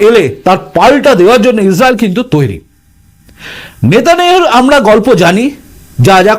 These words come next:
করেছেন আমরা জানি। গোটা বিশ্বের মুসলিম জগৎ কিন্তু প্রতিবাদে রাস্তায় নেমেছিল। ইসরায়েলের বিরুদ্ধে রাস্তায় নেমে আমাদের পশ্চিমবঙ্গে দেখেছি মিছিল হয়েছে। আর এবার ইসরায়েল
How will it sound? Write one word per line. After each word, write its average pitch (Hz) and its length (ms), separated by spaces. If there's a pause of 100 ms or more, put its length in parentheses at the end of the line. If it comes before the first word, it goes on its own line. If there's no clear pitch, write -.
করেছেন 247 320 (100)
আমরা 180 220
জানি। 185 240
গোটা 196 160 (100)
বিশ্বের 285 400 (460)
মুসলিম 339 340 (100)
জগৎ 269 300
কিন্তু 247 200 (100)
প্রতিবাদে 233 400
রাস্তায় 202 460
নেমেছিল। 277 320 (220)
ইসরায়েলের 320 760
বিরুদ্ধে 262 340
রাস্তায় 240 440
নেমে 285 180 (440)
আমাদের 247 260 (100)
পশ্চিমবঙ্গে 285 600 (100)
দেখেছি 254 280 (460)
মিছিল 185 380
হয়েছে। 131 260 (440)
আর 151 60 (180)
এবার 226 200 (920)
ইসরায়েল 294 680